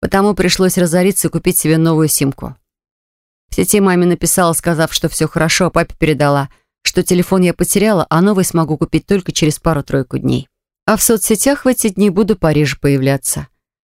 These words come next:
Отчиму тоже пришла пора стать самостоятельным и независимым руководителем и, возможно, понять, сколько его функций было возложено на секретаря. Лена опытная, характер у неё твёрже, чем у меня. Она перерабатывать точно не станет, в конце концов,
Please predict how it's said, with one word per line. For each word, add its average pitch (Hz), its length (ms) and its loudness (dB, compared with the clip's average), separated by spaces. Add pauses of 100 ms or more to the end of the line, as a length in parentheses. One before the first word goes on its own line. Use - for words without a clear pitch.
(220)
Отчиму 175 360 2
тоже 165 240 0
пришла 147 340 0
пора 147 240 0
стать - 260 -2
самостоятельным 151 840 2
и 151 40 4
независимым 151 640 2
руководителем 143 800 -2 (440)
и, - 20 -2
возможно, 170 520 2
понять, 175 360 2
сколько - 360 -2
его 156 160 2
функций 208 400 0
было 160 180 2
возложено 160 580 2 (200)
на 180 60 0
секретаря. 165 640 -2 (720)
Лена 269 280 4
опытная, 156 400 0
характер 190 460 -2
у 156 40 4
неё 156 180 2
твёрже, 151 320 -2
чем 143 240 0
у - 20 2
меня. 135 320 0 (500)
Она 208 300 4
перерабатывать 196 720 0
точно 165 280 0
не 165 160 2
станет, 147 380 -2
в - 40 -20
конце 156 260 0
концов, 156 480 -2